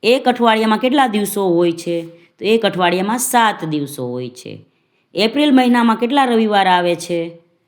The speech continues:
તો મિત્રો, અહીં આપણે જોઈએ કે એપ્રિલ મહિનામાં એક, બે, ત્રણ અને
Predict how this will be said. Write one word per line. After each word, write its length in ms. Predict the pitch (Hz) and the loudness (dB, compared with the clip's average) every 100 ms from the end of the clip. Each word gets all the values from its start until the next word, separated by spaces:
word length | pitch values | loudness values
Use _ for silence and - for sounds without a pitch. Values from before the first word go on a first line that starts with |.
| _ _ _ _ _ - | _ _ _ _ _ 0
તો 100 | 233 | 2
મિત્રો, 480 | 233 233 175 113 - _ - | 2 0 -4 -6 -14 _ -4
અહીં 240 | 190 220 | -2 0
આપણે 200 | 208 220 | 0 0
જોઈએ 360 | 202 247 208 196 | 2 2 2 0
કે 200 | 185 185 | -4 -6
એપ્રિલ 500 | - 202 208 269 247 | -4 -4 0 0 2
મહિનામાં 640 | 208 196 190 190 185 185 | 2 0 0 0 -2 -4
એક, 460 | 175 196 202 202 170 | -2 0 0 -2 -4
બે, 280 | 170 190 185 | -2 -2 -4
ત્રણ 340 | 175 180 180 | -2 -2 -2
અને 380 | 160 165 214 | -2 -2 0